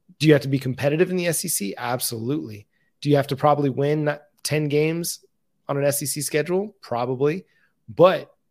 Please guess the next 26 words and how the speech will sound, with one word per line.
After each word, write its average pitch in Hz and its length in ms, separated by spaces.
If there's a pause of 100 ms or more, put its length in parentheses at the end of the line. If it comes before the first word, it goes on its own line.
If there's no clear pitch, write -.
(260)
you 135 160
don't 135 400
have 123 280
to 123 460 (380)
win 139 220
the 127 80
conference 135 500
in 143 120
order 131 240
to - 120
go 123 280
on 120 180
and 131 240
to 127 100
contend 127 480
for 120 80
a 117 60
national 113 400
title. 107 420 (380)
So, 131 400 (920)
one, 147 340
that's 151 240
the 135 100
benefit 139 480
of 135 240
the 127 160